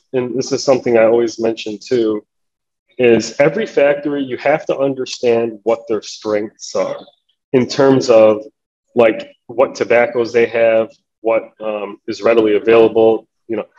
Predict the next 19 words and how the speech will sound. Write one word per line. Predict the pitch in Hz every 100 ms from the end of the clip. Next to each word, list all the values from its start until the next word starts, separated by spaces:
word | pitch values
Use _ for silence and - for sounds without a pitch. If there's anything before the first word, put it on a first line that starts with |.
| _ _ _
I | 135
wanna | 160 190
be | 160
able | 160 127
to |
use | 127 147 131
the | 107
best | 123 147 -
materials | 113 - 131 135 143 143 135 -
that | 113 110 -
my | 120 123
factory | 120 127 120 - 113 107
has | 107 101
access | 104 107 - 117 -
to | 120
on | 104
a | 95
consistent | 104 - 120 107 110 98
basis, | 95 90 - -